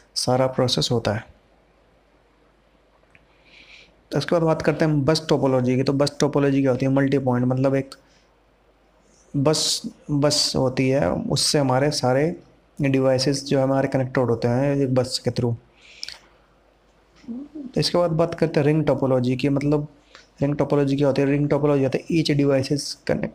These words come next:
each node is connected to two neighbor nodes। मतलब जो हमारी नेबरिंग नोड्स होती है, जैसे अप, डाउन या फिर लेफ्ट, राइट, जो भी हमारी उस नोड से रिलेटेड होती हैं, वो हमारे कनेक्टेड होती हैं और एक रिंग लाइक स्ट्रक्चर बनाती हैं।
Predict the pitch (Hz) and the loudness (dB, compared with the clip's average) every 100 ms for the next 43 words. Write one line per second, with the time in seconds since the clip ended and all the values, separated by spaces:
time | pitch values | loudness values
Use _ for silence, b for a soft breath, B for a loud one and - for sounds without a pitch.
0 | 156 151 151 143 147 151 147 143 135 135 | 0 0 2 2 2 2 0 0 0 0
1 | 139 135 151 175 156 - - 165 160 151 | -2 0 -2 -2 -8 -8 -2 0 2 2
2 | 139 139 135 123 117 - B B B B | 2 0 0 0 -2 -6 B B B B
3 | B - 131 135 139 135 131 135 135 131 | B -2 0 2 2 2 2 2 2 2
4 | 139 135 131 131 120 131 127 123 - - | 2 2 0 0 0 2 0 0 -4 -2
5 | 135 - 131 131 131 127 139 127 127 127 | -4 0 0 2 2 0 0 0 0 0
6 | 131 123 120 127 123 120 117 127 - - | 0 0 2 2 2 2 2 0 -2 -4
7 | 131 - - b b b b 131 127 123 | -4 -4 -10 b b b b 0 0 0
8 | 139 127 123 123 127 127 120 131 135 139 | 0 2 2 0 -2 -2 0 0 0 2
9 | 139 127 123 127 147 - - - _ - | 2 2 2 0 0 -2 -8 -20 _ -2
10 | 135 131 131 127 123 139 151 147 135 151 | -2 0 0 0 2 0 0 0 2 2
11 | 151 147 147 - - 135 127 117 113 113 | 2 0 -2 -8 -4 -2 0 -2 -2 -6
12 | 101 | -6